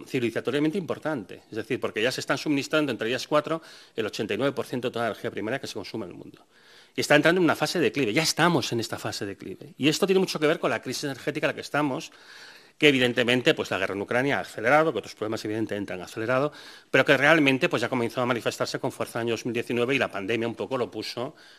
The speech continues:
en el congelador, vamos a decir, pero que ahora, pues, cada vez se está viendo con mayor intensidad, ¿no? Entonces, teniendo este panorama para las energías no renovables, perdón, antes de entrar en eso, una cosa que yo cre-, que creo que es importante, que le den mucha importancia, es lo que está pasando con el diésel.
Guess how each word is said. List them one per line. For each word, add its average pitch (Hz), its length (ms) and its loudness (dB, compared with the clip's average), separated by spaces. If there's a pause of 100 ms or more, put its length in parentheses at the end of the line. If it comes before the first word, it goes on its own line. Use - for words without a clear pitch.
(200)
en 117 220 0
el 90 100 -2
congelador, 98 480 0
vamos 98 240 -2
a 127 40 4
decir, 180 320 2
pero - 140 -10
que - 80 -14
ahora, - 160 -10
pues, - 140 -14
cada - 140 -12
vez - 100 -12
se - 60 -10
está - 180 -8
viendo 110 240 -4
con 92 140 -12
mayor 113 200 -8
intensidad, - 500 -14 (140)
¿no? 185 160 -14 (800)
Entonces, 147 420 6 (120)
teniendo 165 240 6
este 196 160 2
panorama 170 560 4
para 117 160 2
las 104 200 -2
energías 131 240 -2
no 135 100 0
renovables, 139 600 0
perdón, 101 300 -8
antes 110 220 -6
de 135 40 -4
entrar 120 220 0
en 123 80 -2
eso, 131 300 -6 (340)
una 135 100 2
cosa 156 200 -2
que 151 80 4
yo 156 100 4
cre-, 165 220 -2
que - 200 -14
creo 160 300 4
que 147 80 -6
es - 80 -4
importante, 143 420 -2
que 117 60 -4
le 123 60 2
den 139 160 0
mucha 139 280 -2
importancia, 135 540 -2
es - 120 -4
lo 120 100 -6
que 127 80 -6
está - 160 -4
pasando 156 360 -6
con 170 160 -4
el 151 200 -2
diésel. 110 460 -8